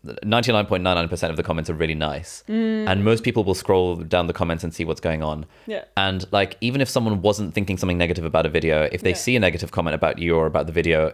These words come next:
Speaker 1: it will color their impression of you and the
Speaker 2: So
Speaker 1: channel
Speaker 2: true.
Speaker 1: and stuff.
Speaker 2: It's like giving someone a new lens to see
Speaker 1: Yeah.
Speaker 2: you through.
Speaker 1: And so, like, their, their, their strategy is just like, "Yeah, if you notice anything negative, just, like, delete it."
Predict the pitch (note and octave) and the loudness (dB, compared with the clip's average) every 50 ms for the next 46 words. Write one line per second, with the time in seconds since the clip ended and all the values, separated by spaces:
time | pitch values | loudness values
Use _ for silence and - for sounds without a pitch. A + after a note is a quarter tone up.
0 | - - F2+ F#2 - E2 F#2 F#2 F2+ F2+ F2 - - - F2 E2+ F2 E2+ D#2+ E2+ | -4 -4 -4 -2 -2 2 2 4 4 4 2 0 -2 -2 2 2 4 4 4 2
1 | D#2+ D#2+ D#2 D#2+ - F#2 E2 - - A2 A2+ G#2 F2 D#2+ - - E2+ E2+ E2+ E2+ | 2 2 0 -2 -2 -4 -4 -2 -2 -2 -2 -2 -2 -4 -6 -8 -6 -4 -2 -2
2 | E2 D#2+ E2 B3+ B3+ C4 - - - E2+ - A#3 A3+ A3+ G3 F3+ D3+ C#3+ - - | -2 -2 -2 0 0 0 -2 -2 -2 -2 0 0 2 2 0 -2 -4 -4 -2 -2
3 | - - - - - - A#3+ - C#4+ C4+ A#3+ A3+ - - A#3+ A3+ G#3+ A#3+ A#3 B3+ | -2 -2 -4 -8 -4 -4 -2 2 2 0 0 -2 -4 0 0 2 2 2 0 0
4 | - A#3 G#3+ G#3+ G#3 G#3 G#3 G3+ G#3 G#3 G3 F#3+ F#3 F3 E3+ F3 E3+ F3 F3+ - | 0 0 0 0 0 0 0 0 0 0 2 2 0 0 0 -4 -8 -12 -12 -10
5 | - G3 F#3 - A#2 A#2+ A2+ F#2 E3 E3 E3 F#3 - - - - - B2+ - F#3+ | -10 -10 -6 0 2 2 2 2 -2 -4 -10 -10 -10 -10 -10 -8 -8 -8 -12 -10
6 | - - G#2 G2+ - A2 G2+ G2 F#2+ F2+ F2 F2+ F2+ F2+ F2 F#2+ G2+ G2+ - - | -4 -2 -2 0 2 4 4 4 4 2 2 2 0 0 2 2 2 2 2 0
7 | F#2 F#2+ F2+ E2+ F2 E2+ - F2 E2+ F2+ G2+ - - D#2 - F2 D#2 - E2+ D#2+ | 0 2 2 2 0 -6 -8 -2 0 0 2 2 0 -2 0 0 -6 -6 -4 -4
8 | D2+ D2+ E2+ G2 F#2+ D#2+ D#2 - E2+ E2 F2 E2 - D#2+ E2 D#2+ E2 - E2 D#2 | -4 0 2 2 2 2 0 -4 -2 -2 -2 -2 -2 -2 -4 -4 -4 -4 -4 -4
9 | D#2 D#2+ E2 E2 E2 - - - - - - D#2+ - - - F2 F#2+ - - - | -4 -4 -4 -6 -6 -6 -10 -10 -10 -8 -10 -8 -10 -8 -10 -10 -8 -10 -12 -12